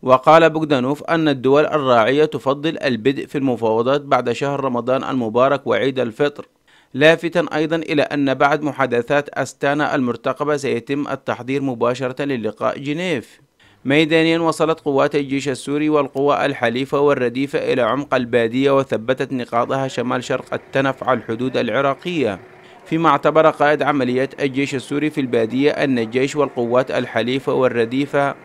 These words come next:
استطاع إنجاز المرحلة الأولى من تحرير وتنظيف البادية، حيث تم استعادة عشرين ألف كيلو متر مربع خلال أربعة أسابيع. وتحدث قائد عمليات الجيش السوري عن نجاح القوات في الوصول إلى الحدود السورية العراقية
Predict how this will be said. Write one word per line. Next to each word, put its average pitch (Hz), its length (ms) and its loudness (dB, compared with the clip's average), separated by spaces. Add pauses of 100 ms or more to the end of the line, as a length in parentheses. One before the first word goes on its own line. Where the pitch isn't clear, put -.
(280)
استطاع 160 600 2
إنجاز 151 400 2
المرحلة 143 540 0
الأولى 151 340 0
من 160 200 -4
تحرير 135 420 -2
وتنظيف 139 640 -2
البادية، 131 600 0
حيث 131 380 -4
تم 143 300 -4
استعادة 127 640 -2
عشرين 127 380 -6 (100)
ألف 139 220 -6
كيلو 135 480 -4
متر 135 300 -4
مربع 139 420 -2
خلال 127 440 -4
أربعة 135 360 -2 (100)
أسابيع. 151 500 -4 (520)
وتحدث 156 580 2
قائد 147 340 2
عمليات 139 460 0
الجيش 135 360 -4
السوري 147 360 -4
عن 135 200 0
نجاح 131 320 0
القوات 131 500 0
في - 80 -6
الوصول 135 460 -4
إلى 127 160 0
الحدود 120 380 -4
السورية 131 560 -2
العراقية 131 800 -2